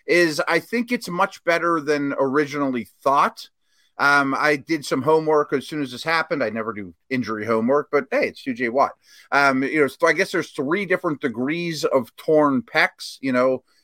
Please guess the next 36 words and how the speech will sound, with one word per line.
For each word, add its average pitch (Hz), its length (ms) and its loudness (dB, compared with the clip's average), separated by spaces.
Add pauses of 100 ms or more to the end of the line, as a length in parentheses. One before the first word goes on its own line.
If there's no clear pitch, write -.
(160)
and 135 580 2
I 131 140 -2
think 175 360 -4
that 143 360 -2 (140)
people 175 340 -2
are 147 180 6
optimistic 160 800 0
that 143 140 0
it's 131 160 -2
only 147 340 2
a 131 200 2
degree 127 500 -2
one 135 480 2
or, 107 320 -2
you 110 100 -2
know, 101 60 -4
grade 127 280 0
one, 131 280 4
whatever 135 240 4
the, 135 160 2
the 107 160 -2
best 139 340 -2
of 135 140 0
those 139 260 4
three 135 320 -2
are. 139 360 4 (420)
A 135 80 2
three 160 400 2
always 143 400 4
ends 139 240 2
your 127 80 -4
season. 139 720 -4 (280)
A 131 100 4
two 170 520 2
is, 127 240 2
like, 127 540 0